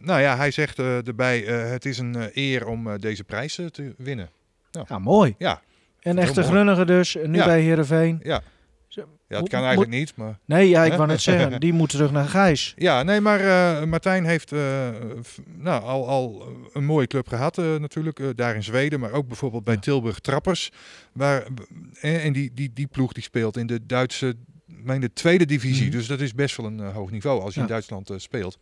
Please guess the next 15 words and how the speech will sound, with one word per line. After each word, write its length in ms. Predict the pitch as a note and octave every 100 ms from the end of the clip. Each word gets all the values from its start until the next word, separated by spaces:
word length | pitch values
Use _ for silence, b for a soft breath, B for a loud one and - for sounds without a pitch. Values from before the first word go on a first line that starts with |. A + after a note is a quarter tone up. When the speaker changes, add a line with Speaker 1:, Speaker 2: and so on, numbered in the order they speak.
| b b b b b b
Speaker 1:
Maar 140 | D3
ja, 120 | C#3+
helaas 440 | G#2 C3+ C#3 D3 -
voor, 320 | - B2+ A#2
eh, 180 | A#2 A2+
heel 220 | G#2+ B2+ A#2+
veel, 360 | C3 D#3 C#3+
eh, 60 | G#2
sporters, 540 | G2+ - G#2+ A#2 - -
eh, 100 | A2+ F#2 G#2+
voorlopig, 680 | - C3 C#3 C3+ A2+ - -
eh, 120 | A2+
eh, 60 | - A2+
geen, 400 | - C3 C#3+ B2+
eh, 120 | B2+